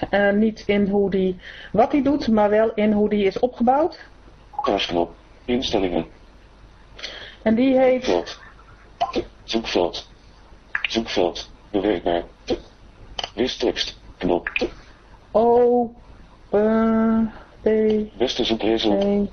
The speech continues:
Speaker 2: beste zoekre-, beste zoek-, openingstijd.
Speaker 1: Die heet openingstijd?
Speaker 2: Openingstijd. Als openingstijd. Wat zoekt u? Tekstveld.
Speaker 1: Openingstijd, eh, zo heet het appje. En ik zie hier dat die, eh, gebaseerd is op de openingstijden punt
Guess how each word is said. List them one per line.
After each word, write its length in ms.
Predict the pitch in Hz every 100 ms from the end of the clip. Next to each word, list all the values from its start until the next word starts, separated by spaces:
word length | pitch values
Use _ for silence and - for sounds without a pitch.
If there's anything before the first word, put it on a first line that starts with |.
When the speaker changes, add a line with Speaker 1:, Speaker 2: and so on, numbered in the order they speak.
| -
Speaker 2:
beste 260 | 120 - 113
zoekre-, 400 | 113 107 113 110
beste 300 | - 127 -
zoek-, 180 | 113 113
openingstijd. 760 | 120 113 110 104 - 101 135 - - - - 165
Speaker 1:
Die 140 | 240
heet 240 | 262 262
openingstijd? 640 | 269 302 311 302 302 302 330
Speaker 2:
Openingstijd. 580 | 381 - 202 269 - - - -
Als 240 | 113 - -
openingstijd. 680 | 127 110 98 - 82 82 - - -
Wat 180 | 113 123
zoekt 220 | 127 -
u? 80 | - - -
Tekstveld. 720 | - 127 - - 90 - - - - - - - - - - -
Speaker 1:
Openingstijd, 1000 | 285 294 285 277 - 277 285 - - -
eh, 420 | - 226 220 214 214
zo 200 | 262 240
heet 180 | 233
het 140 | 220 -
appje. 360 | 269 - 262
En 160 | - 214
ik 100 | 208
zie 160 | - 214
hier 220 | 214 214
dat 180 | 208 208
die, 300 | 202 202 -
eh, 440 | - 196 190 190 190 -
gebaseerd 760 | 190 185 185 185 175 185 196 180
is 100 | 180
op 140 | 175
de 100 | -
openingstijden 920 | 214 214 214 202 - 202 196 196 196
punt 380 | - 208 202 -